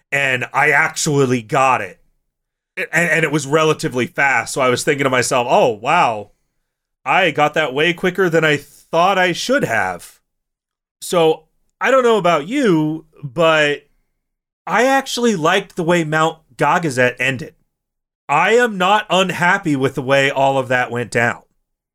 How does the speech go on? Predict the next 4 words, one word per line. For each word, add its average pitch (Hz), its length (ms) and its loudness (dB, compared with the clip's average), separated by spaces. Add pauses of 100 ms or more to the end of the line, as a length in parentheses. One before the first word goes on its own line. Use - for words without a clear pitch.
(220)
So, 160 540 0 (960)
Kamari 175 760 0 (840)
mentions 160 800 -2
that 143 600 2